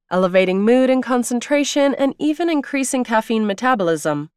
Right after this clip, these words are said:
This, in turn, can make people who are anxious or high-strung feel jittery or overstimulated, particularly if they've made the mistake of also knocking back a cup of coffee that morning.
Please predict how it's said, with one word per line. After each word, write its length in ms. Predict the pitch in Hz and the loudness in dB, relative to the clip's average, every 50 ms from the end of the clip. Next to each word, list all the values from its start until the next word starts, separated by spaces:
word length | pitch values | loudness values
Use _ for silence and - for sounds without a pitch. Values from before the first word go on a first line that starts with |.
| _ _ _ _ _ _ _ _ _ _ _ _ _ - | _ _ _ _ _ _ _ _ _ _ _ _ _ -2
This, 260 | 214 202 - - 190 | -2 -2 0 -2 -2
in 140 | 175 175 175 | -2 -4 -4
turn, 400 | - 214 254 254 247 247 254 247 | -2 0 2 4 4 4 2 0
can 280 | - - 269 254 247 | -2 -2 0 2 4
make 300 | 254 269 285 320 - - | 4 4 2 0 -2 -6
people 380 | - - 262 247 - 254 247 208 | -6 -2 -2 0 2 2 2 2
who 100 | 214 214 | 2 4
are 140 | 196 185 185 | 4 4 4
anxious 540 | 190 202 226 247 - - 285 269 262 - | 4 4 2 0 0 0 0 0 0 0
or 140 | - 185 180 | -2 -2 -2
high-strung 720 | 170 - 220 220 226 - - - 294 277 220 180 170 175 180 - | -2 -2 -2 0 0 -2 -2 0 2 2 2 2 0 -4 -8 -14
feel 320 | _ - 262 262 269 262 | _ -2 2 2 4 2
jittery 560 | 214 196 - 240 247 247 269 277 285 285 294 | 2 -2 0 2 2 2 4 2 2 4 4
or 120 | 294 277 - - | 4 2 2 0
overstimulated, 1120 | 202 180 170 180 185 196 - - - 277 277 269 247 196 170 160 160 156 156 151 147 - _ _ _ _ _ _ _ | -2 -2 -2 -2 -4 -4 -4 -2 0 2 2 4 4 4 4 2 2 2 0 -2 -4 -6 _ _ _ _ _ _ _
particularly 880 | - 240 226 - - 320 339 - - 240 196 180 170 170 175 180 185 | -6 -6 -4 -4 -6 -6 -4 -2 -2 0 2 2 2 4 4 2 2
if 160 | 202 214 - - | 0 -2 -4 -4
they've 240 | 214 220 214 214 | -4 -4 -2 0
made 280 | 226 240 247 262 269 254 | 2 2 2 2 2 0
the 80 | 311 294 | 0 2
mistake 460 | 302 320 - - - 226 208 214 - | 2 2 0 -2 -2 -2 -2 0 -2
of 140 | 214 196 202 | -2 0 2
also 400 | 202 214 240 - - 269 262 247 | 2 2 2 2 2 2 2 2
knocking 480 | 226 214 220 233 269 269 - 285 269 | 2 2 2 0 0 0 0 0 0
back 300 | 226 214 202 214 214 - | 0 0 0 0 -2 -4
a 60 | 190 | -8
cup 240 | 180 - 214 214 - | -4 -2 -2 0 0
of 180 | 269 254 - - | -2 -2 -4 -4
coffee 320 | 226 208 185 185 - 180 | -2 -2 -2 0 -2 -2
that 200 | 160 165 165 160 | 0 0 0 0
morning. 440 | 175 175 170 165 165 160 160 160 165 | 0 -2 -2 0 0 -2 -2 -4 -6